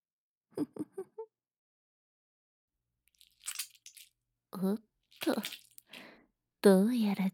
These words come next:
前立腺まで到達したようだな。どうだね。ヒルに直接前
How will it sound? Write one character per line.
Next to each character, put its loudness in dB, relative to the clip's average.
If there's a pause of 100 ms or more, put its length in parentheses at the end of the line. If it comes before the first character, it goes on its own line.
前 10
立 0
腺 0
ま 2
で -2
到 4
達 -4
し -4
た -2
よ 2
う 0
だ -8
な。 -4 (2000)
ど -6
う -8
だ -12
ね。 -20 (1300)
ヒ -12
ル -12 (160)
に -20 (840)
直 -6
接 -8
前 -12